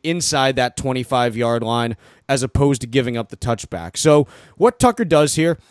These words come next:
is he just floats a nice little fifty-eight-yarder, and he puts it pretty much right on, uh, the numbers here. He goes right down, if you're Baltimore kicking, he puts it right on the right numbers. So the returner is receiving it to the left of the field. The returner,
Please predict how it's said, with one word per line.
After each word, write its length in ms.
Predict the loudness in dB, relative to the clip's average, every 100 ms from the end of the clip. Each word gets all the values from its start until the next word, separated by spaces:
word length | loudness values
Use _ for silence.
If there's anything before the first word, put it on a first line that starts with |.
| -20 _
is 420 | 0 2 2 0 -10 _ _ -6
he 140 | -4
just 180 | -4 -2
floats 300 | 4 4 4
a 40 |
nice 280 | 2 2 0
little 240 | 0 0
fifty-eight-yarder, 960 | 2 -2 0 2 2 2 0 0 -2 -8
and 220 | -6 -2 -2
he 60 |
puts 260 | 2 2 2
it 140 | -4
pretty 180 | -2 0
much 240 | 0 -2
right 280 | 0 0 0 -4
on, 400 | -4 -2 -4 -6 _ _ _
uh, 440 | 0 2 4 2
the 180 | 0 -2
numbers 480 | 2 0 0 -4 -4
here. 160 | -4
He 60 | -2
goes 220 | 0 0
right 220 | 2 0
down, 220 | 2 0 0
if 80 |
you're 100 | -6
Baltimore 480 | 0 2 2 0 -4
kicking, 300 | -4 -8 -6
he 80 | -10
puts 240 | -6 -6
it 40 | -2
right 260 | 4 6
on 120 | 6 4
the 80 |
right 240 | 4 2 2
numbers. 380 | -2 -2 -6 -2
So 160 | 0
the 80 | 0
returner 480 | -4 0 0 4 2
is 120 | 2
receiving 460 | -2 0 -2 -2 -4
it 140 | -6 _ _ -6
to 140 | -4
the 80 | -2
left 300 | -2 -4 -8
of 60 |
the 60 | -12
field. 480 | -10 -8 -8 -10 _ _ _ _ _ _ _ _ _ -20 -6
The 120 | -2
returner, 720 | 2 0 2 2 4 2 -4